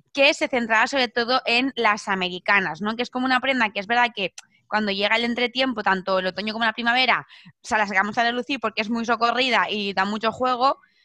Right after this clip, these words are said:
eh, pero claro, este año le han dado una vueltecita más, eh, han apostado por este volumen en los hombros, que también hemos podido ver en algunas camisetas este verano, por las sombreras, y le han dado un toque, pues, más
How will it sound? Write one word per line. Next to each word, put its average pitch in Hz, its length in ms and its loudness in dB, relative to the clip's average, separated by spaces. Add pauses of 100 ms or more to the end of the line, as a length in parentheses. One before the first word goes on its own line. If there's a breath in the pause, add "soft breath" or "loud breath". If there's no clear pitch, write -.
(300 soft breath)
eh, 240 220 4
pero 233 160 2
claro, 240 160 4
este 254 160 -4
año 254 180 2
le 254 60 0
han 254 80 0
dado 247 180 2
una 196 120 0
vueltecita 233 500 -2
más, 262 580 0
eh, 208 240 0
han 208 160 2
apostado 233 380 0
por 208 160 0
este 226 540 -2
volumen 226 500 -2
en 226 100 -2
los 226 240 -2
hombros, 247 340 0
que 220 100 -10
también 190 200 -2
hemos - 140 -4
podido 208 320 -2
ver 226 100 -2
en 196 140 0
algunas 185 380 -2
camisetas 208 540 -2
este 202 200 -6
verano, 226 340 -2
por 233 100 -6
las 185 140 -2
sombreras, 226 580 -2 (640 loud breath)
y 262 100 0
le 247 80 4
han 247 100 2
dado 254 160 0
un 262 100 -2
toque, 254 300 0
pues, 233 260 -2
más 208 760 0